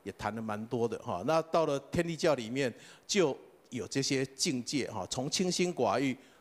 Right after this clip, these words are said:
变化气质，一直到永生共生啊。那在，在教义里面有讲，讲到气胎、电胎、圣胎到雷胎。那我想这个到了教纲里面，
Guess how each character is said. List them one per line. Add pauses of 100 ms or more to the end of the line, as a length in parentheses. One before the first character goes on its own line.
(520)
变
化
气
质，
一
直
到
永
生
共
生 (400)
啊。
那
在， (260)
在 (220)
教
义
里
面
有
讲， (220)
讲
到
气
胎、
电
胎、
圣
胎
到
雷
胎。 (340)
那
我
想
这
个 (640)
到
了
教
纲
里
面，